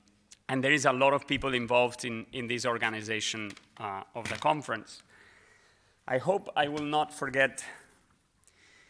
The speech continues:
all these people that have been behind and that have made this a reality. First, of course, I cannot forget the institution that is funding this, which is the María de Maeztu Unit of Excellence program of the Spanish Ministry of Science and Innovation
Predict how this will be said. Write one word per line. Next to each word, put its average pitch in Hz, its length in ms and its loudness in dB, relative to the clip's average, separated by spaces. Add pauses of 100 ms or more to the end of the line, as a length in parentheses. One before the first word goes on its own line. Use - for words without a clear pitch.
(580)
all 147 220 6
these 139 220 2
people 123 320 0
that 113 160 4
have 117 240 4
been 117 180 0
behind 117 500 2
and 107 140 -2
that 110 140 2
have 113 240 0
made 113 260 0
this 113 160 -2
a 113 100 2
reality. 107 640 2 (1000)
First, 160 360 10
of 180 160 2
course, 175 460 10 (560)
I 127 60 -2
cannot 151 260 2
forget 143 360 6
the 135 80 4
institution 151 640 0
that 143 100 2
is 131 140 -2
funding 151 420 4
this, 175 260 4
which 127 220 -8
is 120 80 -12
the - 80 -4
María 123 380 4
de 123 80 4
Maeztu 123 420 0
Unit 117 240 0
of 117 140 -4
Excellence 123 480 0
program 131 580 2
of 117 200 -6
the 113 100 -2
Spanish 120 440 2
Ministry 123 460 0
of 123 100 0
Science 117 340 0
and 117 100 -2
Innovation 117 640 0